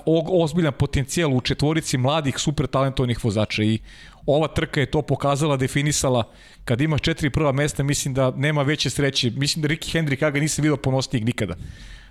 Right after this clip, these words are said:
Posle trke baš je onako uživao u, u, u hvalospevima i onako imao je jedan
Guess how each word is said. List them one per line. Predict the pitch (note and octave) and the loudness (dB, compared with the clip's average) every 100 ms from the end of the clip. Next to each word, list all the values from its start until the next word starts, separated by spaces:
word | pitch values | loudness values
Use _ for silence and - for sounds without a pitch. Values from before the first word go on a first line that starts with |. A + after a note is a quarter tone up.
| - | -4
Posle | C3+ C3 B2+ | -2 0 0
trke | - C#3+ C3 | -2 -2 -2
baš | C3 C#3+ D3 | 0 0 0
je | |
onako | D3 - C3+ | 0 0 0
uživao | A#2 C3 C3 G#2+ | 2 2 2 4
u, | G2+ F#2+ G2+ | 2 2 0
u, | G#2+ A2+ G#2+ | 0 -2 -2
u | A2+ | -2
hvalospevima | C#3+ C#3+ C3 D3 B2+ B2 B2 | 0 0 0 0 0 2 2
i | A#2+ A#2+ - - - - - _ - | 2 0 -4 -16 -20 -20 -20 _ -6
onako | C3 C3+ C3+ C3+ | -2 -2 0 0
imao | C#3+ C#3 | 2 2
je | C3 | 2
jedan | C3+ B2+ | 2 -2